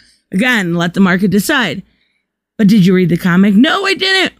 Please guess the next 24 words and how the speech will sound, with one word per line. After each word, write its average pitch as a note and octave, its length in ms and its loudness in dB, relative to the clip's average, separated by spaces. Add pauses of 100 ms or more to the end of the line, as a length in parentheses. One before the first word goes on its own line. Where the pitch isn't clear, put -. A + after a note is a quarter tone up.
(140)
<laughs> - 180 -20
Do F#4 1120 -2
you D#4+ 80 2
know D#4+ 160 0
why E4 160 -2
I E4+ 60 -2
didn't E4 160 -2
read E4 160 -2
the F4 80 -6
comic? E4+ 460 -2 (260)
It's A3+ 160 -2
because E4 300 0
I D#4+ 80 -2
don't D4+ 280 -4
want D#4 380 -4
the B3+ 400 -2
concept, C4 560 -4
basically, A#3 640 -2
"Oh, B3 360 0
these A#3+ 280 2
trans A3+ 460 -2
people, F3+ 460 -2 (340)
their B3+ 200 0
genders B3 560 0